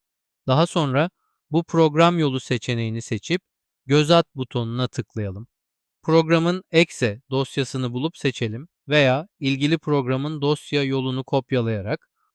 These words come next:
bu program yolu alanına yapıştıralım. Ardından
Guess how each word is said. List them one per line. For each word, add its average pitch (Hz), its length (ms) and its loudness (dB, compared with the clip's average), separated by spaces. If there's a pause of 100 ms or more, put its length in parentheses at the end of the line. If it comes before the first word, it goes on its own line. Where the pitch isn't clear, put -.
bu 180 140 0
program 165 540 2
yolu 147 340 0
alanına 139 460 0
yapıştıralım. 113 680 -6 (560)
Ardından 131 640 2